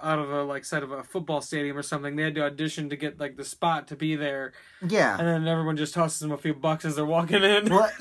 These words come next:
Speaker 2: everybody, yeah. Yeah, basically it. Everybody's there for heaven, and they're forced to listen to Nebula's band, is the point.
Speaker 1: <laughs>
Speaker 2: Like, they're, they're there for a purpose.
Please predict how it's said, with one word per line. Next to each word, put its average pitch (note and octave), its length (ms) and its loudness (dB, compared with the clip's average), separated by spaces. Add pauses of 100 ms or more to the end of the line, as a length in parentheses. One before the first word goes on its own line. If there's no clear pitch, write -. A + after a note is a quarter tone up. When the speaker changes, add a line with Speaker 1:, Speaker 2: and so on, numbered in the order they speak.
(160)
Speaker 2:
everybody, G#3 440 8
yeah. C3+ 300 6 (400)
Yeah, G3 120 2
basically C#3 500 0
it. A#2 160 -2 (540)
Everybody's A3+ 420 8
there G#3 180 6
for F3 140 2
heaven, F#3 300 6
and D#3 100 2
they're D#3+ 80 6
forced F3+ 300 4
to E3 40 0
listen D#3+ 260 2
to D3 100 2
Nebula's D3+ 280 0
band, C3+ 440 2
is A#2+ 100 -4
the B2 80 -4
point. E3 400 2 (160)
Speaker 1:
<laughs> - 140 -10
Speaker 2:
Like, D#3 100 2
they're, F3 120 4
they're F#3 120 6
there G#3 180 6
for F#3+ 140 4
a D3+ 80 4
purpose. D3+ 540 0